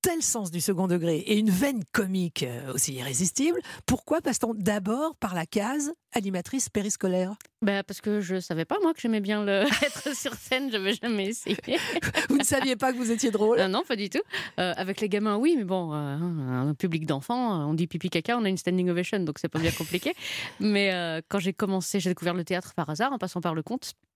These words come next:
Speaker 1: Ouais.
Speaker 2: Et c'est là que j'ai découvert que mes histoires de gamins faisaient rire et que je faisais rire et que je prenais beaucoup, beaucoup de plaisir à ça.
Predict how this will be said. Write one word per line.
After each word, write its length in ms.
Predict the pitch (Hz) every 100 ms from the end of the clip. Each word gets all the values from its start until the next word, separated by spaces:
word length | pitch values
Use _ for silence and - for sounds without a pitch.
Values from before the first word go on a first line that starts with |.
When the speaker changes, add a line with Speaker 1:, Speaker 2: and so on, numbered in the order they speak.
| -
Speaker 1:
Ouais. 220 | 135 139 -
Speaker 2:
Et 60 | 175
c'est 100 | 165
là 100 | 175
que 60 |
j'ai 80 | 160
découvert 400 | 151 151 160 -
que 100 | -
mes 160 | 156 135
histoires 320 | 151 - 151
de 80 | 147
gamins 380 | 139 139 165 127 - - -
faisaient 280 | 202 170
rire 380 | 160 165 226 233
et 60 | 214
que 240 | - 147
je 100 | 151
faisais 260 | 156 165 151
rire 280 | 131 175 226
et 80 | 196
que 360 | - 147 135 139
je 60 | -
prenais 240 | - 147
beaucoup, 240 | 143 175
beaucoup 220 | 185 165 175
de 80 |
plaisir 280 | - 160 147
à 60 | 127
ça. 160 | -